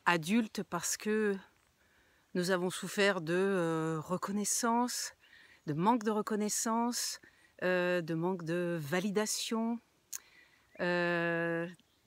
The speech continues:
on va dire qu'on en a développé un manque d'estime pour nous-mêmes et donc c'est sûr qu'un petit compliment peut faire une différence. Mais avec Ho'oponopono, on s'occupe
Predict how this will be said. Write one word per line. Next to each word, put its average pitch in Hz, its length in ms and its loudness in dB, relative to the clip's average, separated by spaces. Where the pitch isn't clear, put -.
on 165 100 -2
va 165 140 0
dire 190 240 -4
qu'on 190 420 0
en 170 120 0
a 170 80 0
développé 180 460 -2
un 160 120 0
manque 175 240 0
d'estime 208 500 0
pour 190 200 -4
nous-mêmes 220 440 2
et 180 60 -2
donc 202 260 -2
c'est - 160 -4
sûr 226 300 -4
qu'un 190 340 -2
petit - 220 -6
compliment 220 480 -4
peut 190 160 -4
faire 214 320 -4
une 190 100 0
différence. 170 760 -6
Mais 202 300 2
avec 220 320 0
Ho'oponopono, 247 840 0
on 202 80 0
s'occupe 233 400 0